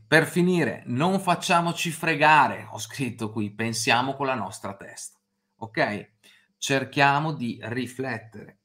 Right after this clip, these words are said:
non che qualsiasi cosa ci venga detta da un media, da un canale YouTube,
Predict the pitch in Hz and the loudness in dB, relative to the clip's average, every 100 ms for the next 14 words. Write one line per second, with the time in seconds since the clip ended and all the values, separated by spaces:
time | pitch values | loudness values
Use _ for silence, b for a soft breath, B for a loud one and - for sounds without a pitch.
0 | _ 127 160 190 170 113 - _ 127 120 | _ -2 2 2 0 -4 -14 _ -2 -2
1 | 104 - 107 - 151 - 127 131 120 - | -4 -6 -6 -4 -6 -8 -4 -4 -4 -8
2 | 110 113 110 101 113 107 - 104 107 107 | -4 -4 -2 -2 -2 -4 -4 -4 -2 -2
3 | 110 127 143 131 127 - - _ _ 95 | 0 0 0 0 -2 -4 -12 _ _ -6
4 | 101 101 104 123 135 135 127 135 127 117 | -4 -4 -4 -2 -2 -4 -2 -2 -2 -4